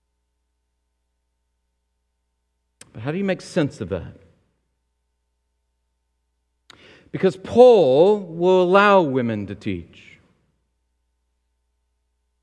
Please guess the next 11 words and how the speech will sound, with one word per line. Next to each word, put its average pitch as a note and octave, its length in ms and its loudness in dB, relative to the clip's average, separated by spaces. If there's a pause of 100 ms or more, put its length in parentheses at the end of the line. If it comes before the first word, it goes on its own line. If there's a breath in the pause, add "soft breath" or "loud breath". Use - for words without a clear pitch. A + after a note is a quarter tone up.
(240)
He'll E3+ 100 -6
celebrate E3 680 2
a C#3 60 -2
woman C3 340 -2
teaching, F#2+ 800 -10 (220)
like B2+ 200 -10
Priscilla C#3 760 0 (400 soft breath)
teaching D3 380 -2
alongside C3 680 -2
of B2 100 -8
Aquila. A#2+ 580 -4